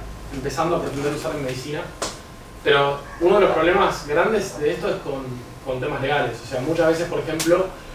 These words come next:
se usaban este tipo de máquinas para, para asignar,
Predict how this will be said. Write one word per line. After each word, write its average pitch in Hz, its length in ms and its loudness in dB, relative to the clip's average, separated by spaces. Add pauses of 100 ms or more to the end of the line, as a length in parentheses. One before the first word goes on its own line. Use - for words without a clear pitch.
(100)
se 151 120 -6
usaban 190 340 6
este 170 140 0
tipo 170 240 6
de 170 60 6
máquinas 185 540 2 (460)
para, 135 600 6 (920)
para 131 540 6
asignar, 147 640 4